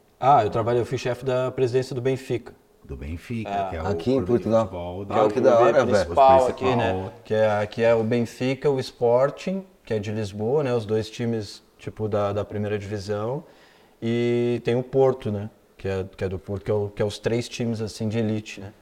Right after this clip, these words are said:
Speaker 2: E você ficou chefe.
Speaker 1: E eu fiquei trabalhando lá três anos, lá, na presidência do Benfica. Fazia
Speaker 2: Você fazia
Speaker 1: comida pros caras lá.
Speaker 2: alimentação.
Speaker 1: É, não pra, não pra equipe, né? Não pros jogadores, só pra presidência.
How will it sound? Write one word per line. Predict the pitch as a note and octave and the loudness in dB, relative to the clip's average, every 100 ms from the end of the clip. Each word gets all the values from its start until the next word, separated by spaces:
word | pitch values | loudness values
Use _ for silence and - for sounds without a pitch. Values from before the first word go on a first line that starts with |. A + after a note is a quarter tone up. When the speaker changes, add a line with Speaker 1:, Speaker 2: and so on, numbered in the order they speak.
| - | -14
Speaker 2:
E | D#2 | -10
você | D2+ D#2+ F2 | -8 -6 -8
ficou | - F2 | -8 -10
chefe. | F2+ - G#2+ G#2+ - C3 B2 | -8 -10 -8 -8 -6 -4 2
Speaker 1:
E | C3 | 4
eu | C3+ | 4
fiquei | - | 2
trabalhando | C#3 C#3+ D3 D3+ D3+ | 2 6 8 8 6
lá | D3 C#3 | 6 4
três | C#3+ C#3+ F3+ | 4 2 4
anos, | D#3+ C3+ A#2+ | 2 2 2
lá, | A2 G#2+ - - _ - | 0 0 -10 -20 _ -10
na | A2 G2+ | -6 -4
presidência | A2 G2 G#2 A2 | -4 -4 -6 -4
do | G#2 | -4
Benfica. | G#2+ G#2+ G2+ - - _ - | -4 -4 -10 -12 -20 _ -12
Fazia | G2+ F#2+ | -8 -4
Speaker 2:
Você | G2 | -4
fazia | F#2+ F2+ | -2 -2
Speaker 1:
comida | F2+ F2 | -2 -2
pros | F#2 | -2
caras | F#2+ G#2 | -2 0
lá. | G2+ | 0
Speaker 2:
alimentação. | F#2 F#2 - F#2+ G#2+ A#2+ _ _ G#2 | -2 -6 -8 -8 -8 -10 _ _ -6
Speaker 1:
É, | G2+ G2+ | -4 0
não | G#2+ B2 C3+ | 2 2 6
pra, | D#3 D#3 E3 | 8 8 6
não | C#3 C#3 | 4 4
pra | F3 | 4
equipe, | F#3 F3+ - G#2+ | 4 2 -2 0
né? | A2 | 0
Não | A2 | -2
pros | A2+ A#2+ | -4 0
jogadores, | C3 D#3 C3+ G2+ | 4 6 4 0
só | - G#2+ | -2 -2
pra | B2 - | -2 -2
presidência. | C3 B2+ A#2 G2 - | -4 0 -2 -2 -8